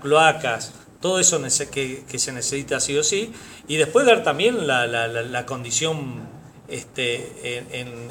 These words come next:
en seguridad jurídica y tributaria. Si vos no tenés seguridad, no tenés previsibilidad, no vas a invertir. Nosotros lo que le vamos a decir, apuesten que ustedes, las reglas de juego van a ser estas y van a ser claras. Lo que sí vamos a, hay, hay que cumplirlas, y a partir de ahí empezar a, a transformar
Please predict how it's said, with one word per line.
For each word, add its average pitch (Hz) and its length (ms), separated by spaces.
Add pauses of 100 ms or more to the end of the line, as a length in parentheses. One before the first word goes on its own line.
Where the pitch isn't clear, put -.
en 123 160
seguridad 123 480
jurídica 185 400
y 120 40
tributaria. 117 680 (280)
Si - 140
vos 165 140
no 180 120
tenés 175 220
seguridad, 156 440
no 127 140
tenés 151 180
previsibilidad, 156 760 (260)
no 151 160
vas 147 180
a 143 40
invertir. 131 480 (360)
Nosotros 170 360
lo 175 100
que 170 80
le 160 60
vamos 185 180
a 196 40
decir, 220 220
apuesten 226 600
que 143 100
ustedes, 175 520 (360)
las 123 160
reglas 165 280
de 160 80
juego 165 300
van 156 120
a 165 60
ser 208 180
estas 220 380
y 139 60
van 151 120
a 156 80
ser 147 220
claras. 107 400 (340)
Lo 139 160
que 220 100
sí 254 160
vamos 190 300
a, 139 100
hay, 143 180
hay 151 180
que 151 100
cumplirlas, 107 480
y 120 80
a 127 80
partir 175 300
de 247 100
ahí 294 140
empezar 214 320
a, 156 220
a 123 80
transformar 139 540